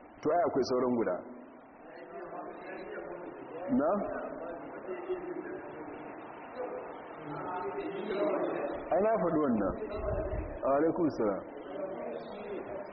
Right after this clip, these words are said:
Wanda malami ne ya ka-, mm.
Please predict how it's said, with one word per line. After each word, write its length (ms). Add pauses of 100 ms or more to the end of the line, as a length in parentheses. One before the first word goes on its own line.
(420)
Wanda 300
malami 360
ne 100
ya 120
ka-, 240 (800)
mm. 320